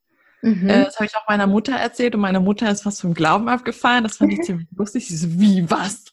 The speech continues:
Speaker 2: Und viele Leute stellen sich das dann halt eben so vor, so dieses Klischee,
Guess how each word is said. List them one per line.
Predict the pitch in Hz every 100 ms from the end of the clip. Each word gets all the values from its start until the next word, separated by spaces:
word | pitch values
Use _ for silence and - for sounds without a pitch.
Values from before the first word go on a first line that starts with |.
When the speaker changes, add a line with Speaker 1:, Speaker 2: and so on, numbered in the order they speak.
| - - - - - _ _ _
Speaker 2:
Und | 226 233
viele | 269 277
Leute | 254 254
stellen | 262 233 240
sich | 247
das | 240 226
dann | 226
halt | 220 220
eben | 220 220
so | 214
vor, | - 208 220 247 254 _ _ _ _ _ _ _ _ _ -
so | 196 208 202 202
dieses | 202 202 190 185 -
Klischee, | - 180 - 220 220 226